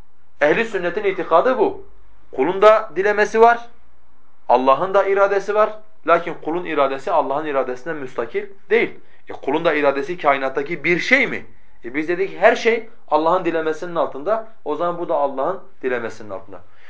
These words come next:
Burada iki grup sapıtmış. Bir grup demiş ki madem bizim irademiz de Allah'ın iradesine bağlı o zaman aslında bizim irademiz yok hakikatte. O zaman demişler biz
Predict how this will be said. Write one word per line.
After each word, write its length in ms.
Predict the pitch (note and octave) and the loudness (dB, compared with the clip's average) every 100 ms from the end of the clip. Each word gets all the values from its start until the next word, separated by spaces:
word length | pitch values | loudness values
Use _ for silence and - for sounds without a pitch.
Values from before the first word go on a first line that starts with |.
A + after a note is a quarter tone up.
| - D3 | -4 4
Burada 240 | F#3+ C4 | 8 8
iki 160 | A#3+ B3 | 8 0
grup 220 | A#3+ C4+ | -2 2
sapıtmış. 640 | C4 B3 B3+ B3+ - - - - - - - - - - | 4 2 0 -4 -6 -8 -12 -12 -12 -12 -12 -12 -12 -6
Bir 160 | D#3 A3 | 0 0
grup 260 | B3 B3 A#3 | 2 0 2
demiş 280 | A#3 B3 | 2 2
ki 100 | A3 | -2
madem 380 | G#3 A#3 A3+ G3+ | 4 4 4 0
bizim 220 | G3 A3+ | -2 -2
irademiz 500 | A3 F#3+ F#3 G3+ G#3+ | 4 4 6 2 2
de 60 | G3 | 4
Allah'ın 300 | F3 F3+ F#3+ | 6 4 2
iradesine 540 | F3+ D#3 D3+ F3 F#3 | 2 2 0 2 2
bağlı 180 | D#3+ G#3 | 4 2
o 100 | C#4+ | 2
zaman 240 | A3 G#3+ G#3 | 2 2 2
aslında 440 | F#3+ - G#3+ F#3 | 2 2 2 0
bizim 220 | F3+ G3+ | -2 -2
irademiz 440 | E3+ D3 D3+ A#3+ B3+ | 2 4 2 0 2
yok 280 | D3+ - - | 2 2 0
hakikatte. 720 | C#3 - B2+ A#2+ F3 G#3+ - - - - | 0 2 -2 0 2 0 -2 -12 -10 -2
O 120 | G3 | 0
zaman 300 | F#3+ G3 G3 | 2 2 2
demişler 380 | G3+ G3+ F#3 A3 | 0 2 0 0
biz 260 | A#3+ - | -4 -6